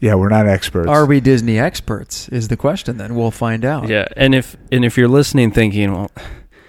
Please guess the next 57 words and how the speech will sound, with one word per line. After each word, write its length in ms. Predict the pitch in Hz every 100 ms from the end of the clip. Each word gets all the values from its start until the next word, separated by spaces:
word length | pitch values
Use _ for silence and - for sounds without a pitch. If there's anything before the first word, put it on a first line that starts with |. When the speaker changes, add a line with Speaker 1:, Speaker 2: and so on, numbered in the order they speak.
| - -
Speaker 3:
how's 200 | - 175
this 100 | 151
gonna 200 | - 117
help 200 | 110 113
me 140 | 110 104
with 240 | 98 -
maybe 240 | 110 101
my 220 | 104 104 95
upcoming 480 | - - 104 101
trip 320 | 95 123 110 -
that 180 | 98
I've 180 | 92 87
been 200 | 98 95
listening 500 | 95 117 - 104 90
to 120 | - 98
you 100 | 92
guys 300 | 95 90 92
about?" 380 | 87 80 - - _
Guess 160 | - 107
what? 220 | 123 87
This 200 | 113 113
is 120 | 107
the 100 | - 98
knowledge 540 | 95 98 107 110 -
that 180 | 107 92
you 120 | 101
drop 420 | - 104 95 -
on 220 | 110 101
your, 320 | 101 98 92 - - - - - - -
your 100 | 113
family 500 | - 127 110 113 110
and 140 | 104 -
friends 400 | 117 113 104 113
when 100 | 117
Speaker 1:
While 80 | 123
Speaker 3:
you're 80 |
Speaker 1:
you're 80 | 127
Speaker 3:
waiting 120 | 120 120
Speaker 1:
walking 140 | 117
Speaker 3:
in 120 | 110
Speaker 1:
around. 160 | 127 120
Speaker 3:
line. 260 | 107 92 95
Speaker 1:
That's 240 | 123 110
it. 20 | 113
Speaker 3:
Exactly. 540 | 98 92 - - 107
Speaker 1:
This 220 | 151 147
is 160 | 147 120
the, 300 | 120 107 107
this 180 | 143 120
is 120 | 127 113
the 80 |
keep 260 | 110 127 117
you 120 | 113
interested 540 | 107 - 98 95 98 87
deal. 340 | 95 85 98
So, 460 | - - 98 85 165 -
uh, 220 | 107